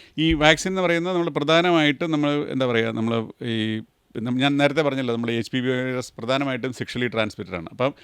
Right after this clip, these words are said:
before first sexual exposure നമ്മൾ ഈ വാക്സിൻ എടുത്തിരിക്കണമെന്നാണ്. അപ്പോൾ ഏറ്റവും ഐഡിയൽ പ്രായം എന്ന് പറഞ്ഞാൽ ഒമ്പത് തൊട്ട്, അതായത് പ്യൂബർട്ടി ആവുന്നതിന് മുമ്പ് തന്നെ വാക്സിൻ കൊടുക്കുക. അപ്പം ആ അത്രയും ഏർലി ആയിട്ട് വേണം നമ്മൾ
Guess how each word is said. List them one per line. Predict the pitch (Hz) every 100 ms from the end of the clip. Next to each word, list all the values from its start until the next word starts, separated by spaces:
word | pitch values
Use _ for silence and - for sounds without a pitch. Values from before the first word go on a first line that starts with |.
| - - -
before | 135 - 190
first | - 165 - 196
sexual | - 151 165
exposure | 151 - 151 - 180 151
നമ്മൾ | 139 143 160 _ _ _ -
ഈ | 127 123 123 127 -
വാക്സിൻ | 135 139 -
എടുത്തിരിക്കണമെന്നാണ്. | 123 101 98 95 82 80
അപ്പോൾ | - 156
ഏറ്റവും | 170 214
ഐഡിയൽ | 185 190 196
പ്രായം | 170 170
എന്ന് | 165
പറഞ്ഞാൽ | 160 165
ഒമ്പത് | 151 151 151
തൊട്ട്, | 147 -
അതായത് | 185 151 147
പ്യൂബർട്ടി | 147 156 160 165 - 185
ആവുന്നതിന് | 165 156 156 160
മുമ്പ് | 156 131 131 123
തന്നെ | 113 143 - _ _ _
വാക്സിൻ | 143 143 143
കൊടുക്കുക. | 101 90 - 92 _ _ _ _ 127
അപ്പം | 156 220 - -
ആ | 165 170 185 196
അത്രയും | - - 226 226 190
ഏർലി | - - 165 180 180
ആയിട്ട് | 147 135
വേണം | 127 127
നമ്മൾ | 117 147